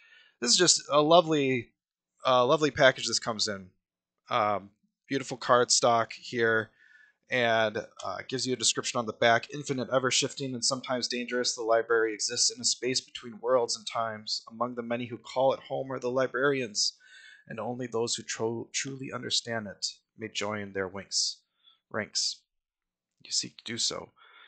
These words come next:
The path of a librarian's apprentice is a long one.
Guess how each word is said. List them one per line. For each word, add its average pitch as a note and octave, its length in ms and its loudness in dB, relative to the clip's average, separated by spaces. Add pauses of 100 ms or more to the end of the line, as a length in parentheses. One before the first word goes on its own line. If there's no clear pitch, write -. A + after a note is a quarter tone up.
(920)
The - 80 -8
path C#3+ 300 6
of C3 80 -4
a C3+ 40 2
librarian's C3 640 4
apprentice D#3 460 0
is A#2+ 140 0
a B2 40 -16
long D#3 280 2
one. G#3+ 360 0